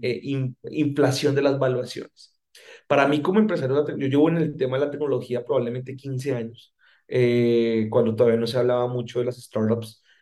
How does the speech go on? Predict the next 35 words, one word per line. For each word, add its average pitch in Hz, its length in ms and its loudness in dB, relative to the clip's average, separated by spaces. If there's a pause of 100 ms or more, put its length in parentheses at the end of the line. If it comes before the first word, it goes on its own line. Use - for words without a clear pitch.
(160)
em, 117 840 -2
ni 127 200 4
de 123 60 6
emprendimiento. 113 880 0 (880)
Y 156 80 0
es 151 100 2
un 143 100 2
tema 160 220 2
que 165 80 -4
me 160 80 2
apasiona 139 340 0
desde 139 200 2
hace 131 60 -2
mucho 131 200 -4
tiempo, 151 540 -4 (320)
que 127 220 -6
creo 127 340 4
que 147 460 2 (280)
ayuda 127 400 4
a - 20 6
democratizar 147 1200 2 (380)
y 143 140 0
a 131 80 6
llegar 127 300 4
a 123 80 0
muchas 147 440 0
personas 127 480 -2
de 131 60 -6
una 131 100 -2
manera 127 260 0
más 123 420 -4
económica 123 760 -2
y 127 40 -4
más 120 220 -4
ágil. 131 280 -2